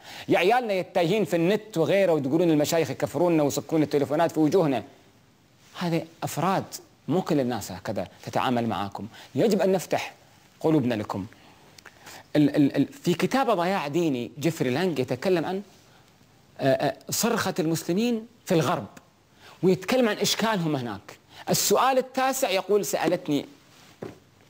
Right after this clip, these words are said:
إحداهن من الأمريكيات غير المسلمات عن هذا السؤال." فالسؤال بسيط وسهل ويمكن أن نسأل. بدينا عاد ناخذ ونعطي معاها، إلى أن ت-، في فترة أخيرة،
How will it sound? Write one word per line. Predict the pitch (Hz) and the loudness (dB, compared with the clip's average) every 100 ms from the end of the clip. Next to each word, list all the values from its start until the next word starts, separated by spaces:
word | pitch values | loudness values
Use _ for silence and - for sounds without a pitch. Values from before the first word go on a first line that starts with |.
| _ - | _ -6
إحداهن | - 131 139 160 135 92 - - - _ _ _ _ - - _ _ - | -2 2 4 4 0 -2 -10 -20 -20 _ _ _ _ -20 -20 _ _ -4
من | 127 | -2
الأمريكيات | 127 135 143 - 165 147 | 0 0 0 0 -2 -2
غير | 131 175 | -2 -2
المسلمات | 131 131 - 156 156 - | -2 -4 -6 -6 -8 -8
عن | 139 | -8
هذا | 117 180 202 | -6 -6 -8
السؤال." | 113 - - - - - - _ _ _ - - - | -8 -10 -14 -14 -16 -20 -20 _ _ _ -20 -20 -20
فالسؤال | - - - 90 90 | -12 -8 -6 -4 -4
بسيط | 104 233 247 - - _ _ - - - 127 | -2 0 0 -2 -14 _ _ -20 -20 -10 -4
وسهل | 127 - 262 269 269 269 - _ - - 135 | -2 0 2 2 0 -4 -12 _ -20 -10 0
ويمكن | 156 151 247 220 180 | 2 4 2 2 2
أن | 160 | 2
نسأل. | 131 - - - | 0 -4 -12 -10
بدينا | 135 151 208 196 | -2 0 2 2
عاد | 139 165 | 0 -2
ناخذ | 139 175 151 123 | -2 -4 -4 -4
ونعطي | 127 - 117 | -6 -4 -4
معاها، | 104 87 82 80 _ _ _ _ - - 151 | -4 -4 -6 -14 _ _ _ _ -20 -6 0
إلى | 139 - | 2 2
أن | 131 | -4
ت-، | - - - - - - - - | -8 -12 -14 -16 -18 -20 -20 -20
في | - | -6
فترة | 131 - 104 | -4 -2 -2
أخيرة، | 110 127 113 | -2 -4 -6